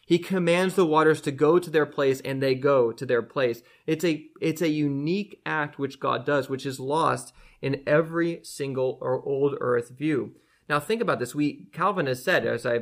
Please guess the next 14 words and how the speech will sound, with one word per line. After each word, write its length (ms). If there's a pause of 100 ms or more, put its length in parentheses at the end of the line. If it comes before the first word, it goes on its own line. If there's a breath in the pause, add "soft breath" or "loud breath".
(100)
mentioned 320
in 80
the 60
beginning, 420 (240 soft breath)
we 140
know 320
God 340
in 140
two 260
ways, 340
as 160
creator 840
and 240
redeemer. 600